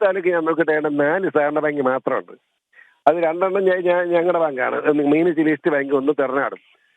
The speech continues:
പിന്നെ ഒന്ന് തലപ്പലമുണ്ട്, അത് കോൺഗ്രസ്സുകാരൻ ഭരിക്കുന്നു, പിന്നെ പൈകേലം കണ്ടൊരു ബാങ്കുണ്ട്. ബാക്കി മുഴുവൻ തകർന്നു, ഒരു, ഒരു ബാങ്കും നിലവിലില്ല, എല്ലാം കുത്തി കവർന്നു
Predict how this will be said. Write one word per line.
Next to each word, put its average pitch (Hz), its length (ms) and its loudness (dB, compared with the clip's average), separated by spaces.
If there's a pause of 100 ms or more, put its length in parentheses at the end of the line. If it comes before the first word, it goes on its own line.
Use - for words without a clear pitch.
(140)
പിന്നെ 156 200 2
ഒന്ന് 175 200 0
തലപ്പലമുണ്ട്, 156 560 -2
അത് 156 160 0
കോൺഗ്രസ്സുകാരൻ 160 540 0
ഭരിക്കുന്നു, 120 360 -4 (600)
പിന്നെ 165 240 2 (720)
പൈകേലം 180 480 0
കണ്ടൊരു 143 280 -2
ബാങ്കുണ്ട്. 120 420 -4 (720)
ബാക്കി 175 280 0 (100)
മുഴുവൻ 214 440 2
തകർന്നു, 208 380 2
ഒരു, 185 180 -2
ഒരു 196 180 2
ബാങ്കും 190 340 0
നിലവിലില്ല, 175 400 2 (140)
എല്ലാം 180 300 -2 (320)
കുത്തി 208 280 0
കവർന്നു 165 300 0